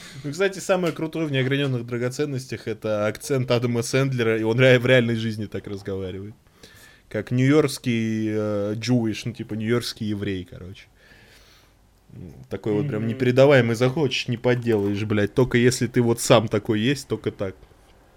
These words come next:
Speaker 2: Ну, в общем, спасибо тебе, Никита, за лестную оценку, э,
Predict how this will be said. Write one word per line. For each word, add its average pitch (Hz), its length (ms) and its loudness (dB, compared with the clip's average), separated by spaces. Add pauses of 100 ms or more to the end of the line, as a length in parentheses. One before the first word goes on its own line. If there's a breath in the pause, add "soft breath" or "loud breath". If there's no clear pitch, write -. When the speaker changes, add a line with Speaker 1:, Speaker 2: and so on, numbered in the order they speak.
(1300 loud breath)
Speaker 2:
Ну, 160 80 -2
в - 40 0
общем, 226 200 -4
спасибо 240 380 -6
тебе, 190 200 -6
Никита, 185 380 -6
за 147 300 -4
лестную 165 380 -4
оценку, 233 760 -6 (320)
э, 175 360 -6